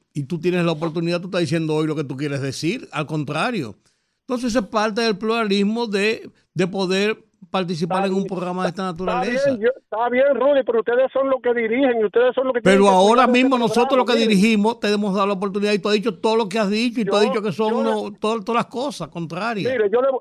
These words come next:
Speaker 2: yo le voy a decir una cosa, como un oyente fiel que soy de ese programa y de esa cadena, porque yo oigo todos los programas de esa cadena,
Speaker 1: Está bien.
Speaker 2: porque entiendo que el dueño de esa emisora es una persona que está comprometido, además de sus intereses personales,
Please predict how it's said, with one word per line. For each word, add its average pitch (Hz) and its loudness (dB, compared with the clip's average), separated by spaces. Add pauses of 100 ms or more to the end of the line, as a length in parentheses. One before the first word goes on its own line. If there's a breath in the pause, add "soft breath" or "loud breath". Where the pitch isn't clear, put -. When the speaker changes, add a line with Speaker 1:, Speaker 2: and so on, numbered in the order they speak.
Speaker 2:
yo 233 0
le 269 2
voy 262 2
a - 4
decir 247 -2
una 226 -2
cosa, 208 0
como 202 0
un 285 4
oyente 240 0
fiel 226 0
que 208 0
soy 208 0
de 208 2
ese 202 -2
programa 208 0
y 226 0
de 220 4
esa 269 2
cadena, 190 2
porque 180 -2
yo 220 2
oigo 247 2
todos 269 0
los 262 2
programas 220 0
de 202 0
esa 208 -2
cadena, 214 0
Speaker 1:
Está 135 -6
bien. 127 -4
Speaker 2:
porque 139 -2
entiendo 277 -2
que 254 2
el 233 2
dueño 285 2
de 277 2
esa 262 -2
emisora 208 0
es 202 -4
una 233 -4
persona 202 -2 (380 soft breath)
que 240 0
está 226 -4
comprometido, 247 2
además 208 0
de 294 4
sus 294 2
intereses 247 0
personales, 175 -2